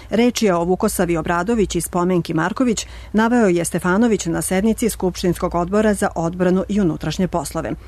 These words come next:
Ministar Stefanović je na istoj sednici, podnoseći izveštaj o radu mupa za prvu polovinu dve hiljade četrnaeste godine, rekao da je ukupan kriminal na teritoriji Srbije od aprila do juna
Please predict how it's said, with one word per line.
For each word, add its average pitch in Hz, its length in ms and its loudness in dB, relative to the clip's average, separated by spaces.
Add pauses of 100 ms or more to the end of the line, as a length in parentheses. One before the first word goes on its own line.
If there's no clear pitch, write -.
(320)
Ministar 196 400 2
Stefanović 190 640 2
je 175 60 2
na 170 100 0
istoj 165 240 -4
sednici, 196 520 2 (280)
podnoseći 214 500 0
izveštaj 180 520 2
o 165 60 0
radu 180 280 0
mupa 180 300 0
za 165 100 -2
prvu 190 280 2
polovinu 180 480 2
dve 175 160 0
hiljade 175 340 0
četrnaeste 180 500 0
godine, 170 400 0
rekao 202 420 0 (280)
da 208 80 2
je 208 200 4
ukupan 226 640 2
kriminal 180 560 4
na 175 220 4
teritoriji 175 440 0
Srbije 202 480 2
od 160 120 -2
aprila 196 380 2
do 165 100 -4
juna 190 380 4